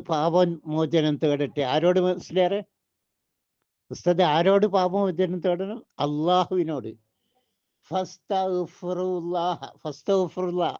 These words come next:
അള്ളാഹിനോട് പാപമോചനം തേടട്ടെ. പിന്നെ എന്ത് ചെയ്യണം? വസ്തഗ്ഫിറ ലഹുമുർ റസൂലു, റസൂലും അവർക്ക് വേണ്ടി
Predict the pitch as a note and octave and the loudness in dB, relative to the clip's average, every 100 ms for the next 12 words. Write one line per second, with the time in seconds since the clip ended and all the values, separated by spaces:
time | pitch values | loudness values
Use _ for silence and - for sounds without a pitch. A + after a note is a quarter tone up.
0 | D3+ D3 D#3 F3 F#3 F#3+ F#3+ F3+ E3+ D#3+ | -6 -4 0 0 0 0 -2 0 -2 0
1 | E3 D3+ D3+ D3+ C#3+ C#3 C#3 C3+ B2 - | -2 -4 -4 -4 -6 -6 -6 -8 -10 -14
2 | G#2 - _ _ _ C#3+ D3+ F#3+ F#3 E3+ | -16 -18 _ _ _ -8 -4 -4 -4 -4
3 | E3+ E3 D#3+ E3 _ _ _ _ _ B2+ | -4 -4 -8 -12 _ _ _ _ _ -8
4 | D#3+ F#3 - _ - G3 F3+ E3+ - F#3 | -4 -4 -8 _ 0 2 2 0 -2 -2
5 | F3 F3+ D#3+ D#3+ E3 F3+ F#3 F#3+ F3+ E3 | 0 0 2 0 0 0 0 0 0 0
6 | E3+ E3 - F#3 F#3 F3+ E3+ F3 G3+ G3 | 4 4 2 2 6 6 4 6 8 8
7 | - - _ _ _ _ _ _ _ _ | 4 -8 _ _ _ _ _ _ _ _
8 | - C#3+ D#3+ D3+ G3 F#3+ G3 F3+ G3 G3+ | -6 0 0 0 0 4 6 6 4 2
9 | G3+ _ - D3+ D#3 F#3 E3+ - F#3 E3 | -4 _ -4 -2 2 2 0 -2 0 4
10 | F3+ F3+ F3 F#3 | 2 2 0 0